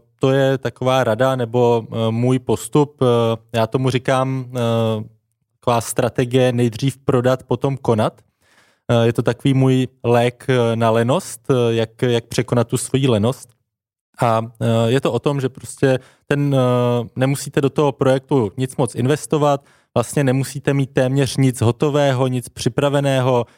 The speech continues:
eh, psát si žádný plán, ale pokud se vám povede nějakým způsobem ten, eh, produkt nebo tu službu, eh, tomu zákazníkovi prodat úplně na začátku,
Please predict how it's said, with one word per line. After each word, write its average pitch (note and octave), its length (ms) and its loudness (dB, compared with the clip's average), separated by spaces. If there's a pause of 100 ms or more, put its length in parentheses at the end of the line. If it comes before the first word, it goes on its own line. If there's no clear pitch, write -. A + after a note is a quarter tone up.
(280)
eh, A#2 100 0
psát B2+ 340 -4
si D3 140 -4
žádný B2+ 380 0
plán, A#2+ 540 -4
ale C3 340 0
pokud C3+ 340 -6
se - 100 -4
vám C#3+ 160 0
povede B2+ 580 -2 (380)
nějakým D3 340 0
způsobem A2+ 680 -2
ten, A#2+ 360 0
eh, A2 240 0 (200)
produkt C#3+ 480 0
nebo B2 180 -4
tu C3+ 160 -4
službu, B2+ 680 0 (1000)
eh, A2+ 40 2
tomu C#3+ 220 -2
zákazníkovi C#3 600 0
prodat C3 560 -2 (400)
úplně D#3+ 320 -2
na D3+ 100 2
začátku, C3+ 640 -2